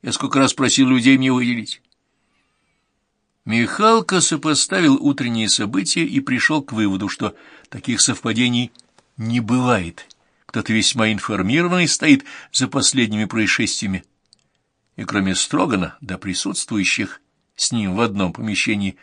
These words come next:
бояр кандидатур не предвидится. От волнения он заходил по огромной медвежьей шкуре взад-вперёд, бесцельно, лишь бы успокоить нервы. Наконец он остановился. «Просил, не просил, это неважно.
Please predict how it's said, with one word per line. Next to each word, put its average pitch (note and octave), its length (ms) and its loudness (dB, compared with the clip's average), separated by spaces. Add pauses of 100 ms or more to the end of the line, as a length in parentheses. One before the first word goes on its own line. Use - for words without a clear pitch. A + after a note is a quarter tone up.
(120)
бояр A2 320 0
кандидатур G2 640 -4
не B2+ 140 -2
предвидится. G#2 680 -6 (1120)
От A#2 220 -2
волнения C#3 680 2
он B2 120 0
заходил A2 460 -4
по A#2 140 -6
огромной G#2 380 -2
медвежьей F#2 460 0
шкуре G#2+ 420 0
взад-вперёд, G2 640 -4 (380)
бесцельно, G#2 480 0
лишь F#2 200 -2
бы F2+ 140 -8
успокоить F#2+ 520 -6
нервы. F#2 280 -4 (500)
Наконец G2 380 -8
он G2+ 100 -4
остановился. F2+ 600 -6 (800)
«Просил, C#3+ 680 2 (640)
не G2 160 -2
просил, G#2 560 0
это A2+ 440 -2 (100)
неважно. G2+ 440 -6